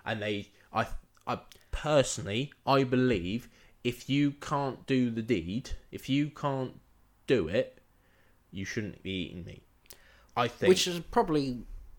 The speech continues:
Speaker 2: as you say, a key reason for why they don't do it, which
Speaker 1: Yeah.
Speaker 2: is very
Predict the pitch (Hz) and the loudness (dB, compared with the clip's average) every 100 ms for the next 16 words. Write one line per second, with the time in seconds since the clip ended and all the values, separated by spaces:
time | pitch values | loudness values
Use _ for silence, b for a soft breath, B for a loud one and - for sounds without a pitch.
0 | - - 135 131 - 131 107 - 120 120 | -8 -2 0 0 0 0 0 0 2 2
1 | 110 110 - 120 113 117 120 120 120 156 | 0 -2 0 2 4 4 2 2 4 4
2 | 98 101 - 104 131 120 113 110 | 6 8 8 4 2 2 2 -2